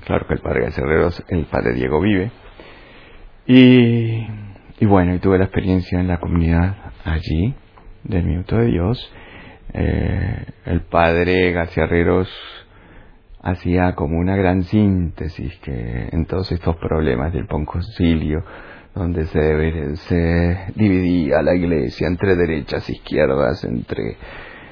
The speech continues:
eh, los que oraban y los que hacían trabajo social, entre los que amaban al Papa y los que lo odiaban, ¿sí? El padre García Herreros era un, un hombre, eh, muy ecuánime.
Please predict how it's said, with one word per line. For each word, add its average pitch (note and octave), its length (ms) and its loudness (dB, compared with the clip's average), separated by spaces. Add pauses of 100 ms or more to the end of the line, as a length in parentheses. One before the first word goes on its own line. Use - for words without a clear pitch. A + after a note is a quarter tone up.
eh, F#2 400 -4 (380)
los G2 220 0
que - 140 -4
oraban G2+ 600 4
y G2 100 2
los F#2 280 -2
que F2 600 0
hacían E2 340 0
trabajo F2 320 -2
social, F#2+ 540 2
entre E2 360 -4
los D2 200 -4
que C2 560 -2 (400)
amaban G2 380 2
al F#2 140 0
Papa A2 420 0
y A#1+ 40 -4
los - 140 -6
que - 100 -6
lo C#2 80 -2
odiaban, F#2+ 460 4 (380)
¿sí? C#3+ 300 -2 (480)
El G#2+ 140 -4
padre C3+ 240 4
García C3+ 240 4
Herreros A#2 360 4
era G#2 100 -2
un, A2 380 -6
un F#2+ 160 -2
hombre, F#2+ 400 -2 (280)
eh, F#2 400 -8
muy F#2+ 400 0
ecuánime. G2 640 0